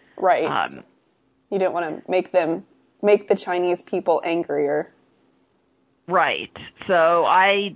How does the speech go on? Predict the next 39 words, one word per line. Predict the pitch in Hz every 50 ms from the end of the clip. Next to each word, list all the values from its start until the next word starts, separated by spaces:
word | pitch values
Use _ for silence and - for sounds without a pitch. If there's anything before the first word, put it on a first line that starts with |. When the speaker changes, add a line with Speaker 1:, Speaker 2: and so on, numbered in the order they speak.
| - -
Speaker 2:
I | 156 170 185
did. | 180 190 190 190 175
I | 170 160 160 -
stood | - - 185 180 175
on | 175 175 165
a | 156 156 151 -
street | - - 196 185 170 -
corner | - 190 180 165 160 160 160
in | 151 156 151
Beijing | 156 151 156 156 151 156 156 156 151 160 156
and | 143 139 147
I | 139 147
deleted | 147 - 156 151 160 160 165 175 170 165 151 143
my | 143 147 143 143
tweet. | - - 170 165 156 143 139 135 - -
Speaker 1:
Mm. | - 202 202 190 175 - - - - _ _ _ _ _ _ _ _ _ _ 160
Speaker 2:
And, | 160 143 147 151 143 147 156 147 - -
um, | - 156 135 120 98 67 57 - - 160 - _ _ _ _ -
Speaker 1:
As | 226 220
a | 214
journalist, | 196 214 220 226 208 202 214 -
that | 202 185 -
probably | - 240 240 226 214 196
just | 190 185 180 - - -
kills | - 254 214 208 196
you | 185 175
a | 170
little | 170 165 165 170
bit | 226 - - -
too, | - 226 202 185 175
to | 170 165 165 175 - _ _ _ _ _ _ _ _ _ _ - 202
be | - 185 175 180
censored. | - - - 170 190 190 - - 160 160
'Cause | 190 185
Speaker 2:
Well, | 175 175 180
Speaker 1:
we've | 180 175
had | 196 185 180 185
such | - - 220 214 -
a | 202 185 180 -